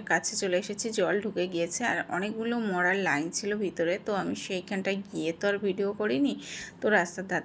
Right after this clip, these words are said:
থেকে ভিডিও করেছি, ওই দিকটা আর দেখালাম না। তো তারপরে দেখো আমরা এসেছি মার্কেটে, মানে Dettol কিনতে নি-, এসেছি, যেখান থেকে Dettol নেওয়া হয়, মুচি গলি বলে, বসিরহাট মুচি গলি। তো সেখান থেকে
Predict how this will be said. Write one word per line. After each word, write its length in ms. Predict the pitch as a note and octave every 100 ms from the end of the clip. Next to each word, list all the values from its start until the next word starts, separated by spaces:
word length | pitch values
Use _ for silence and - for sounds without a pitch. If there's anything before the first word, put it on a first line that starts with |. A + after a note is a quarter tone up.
| -
থেকে 200 | D#3 F3
ভিডিও 320 | F#3 F#3 F#3 F3+
করেছি, 380 | G3+ F3+ F3+ - A#3+
ওই 100 | - F#3
দিকটা 240 | F#3+ F#3+
আর 100 | F#3+ -
দেখালাম 500 | E3 - F3+ F#3 F#3+
না। 160 | G#3 C#4+ - - - - -
তো 100 | A#3+ A#3+
তারপরে 440 | A3+ G3+ G3 G3
দেখো 320 | G3 F3+ - G3 C4+ - - -
আমরা 260 | - G3+ G#3+ A3
এসেছি 440 | G#3+ A3 A3 - A#3+
মার্কেটে, 500 | A#3+ G3 F3 F#3 A3
মানে 180 | A#3 A3
Dettol 380 | G#3 G#3 G#3+ A3+ G3+
কিনতে 320 | F#3+ F#3 F#3
নি-, 300 | F#3 F#3 - -
এসেছি, 400 | F#3+ G#3+ G3+ - C#4+
যেখান 280 | C4+ G3+ F#3+
থেকে 180 | F#3 F#3+ F#3+ F#3
Dettol 320 | F#3+ F3 F#3+
নেওয়া 240 | F#3+ E3+ F#3
হয়, 220 | G#3+ A#3
মুচি 380 | A#3 A#3 - B3
গলি 260 | A3 F#3 F3
বলে, 180 | F3
বসিরহাট 520 | F3 F3+ F#3 G3 G3+ G3+
মুচি 340 | A3 G3+ G3 G3+
গলি। 220 | F#3+ F#3
তো 120 | G3 G3
সেখান 300 | - - F3
থেকে 220 | F3+ F#3+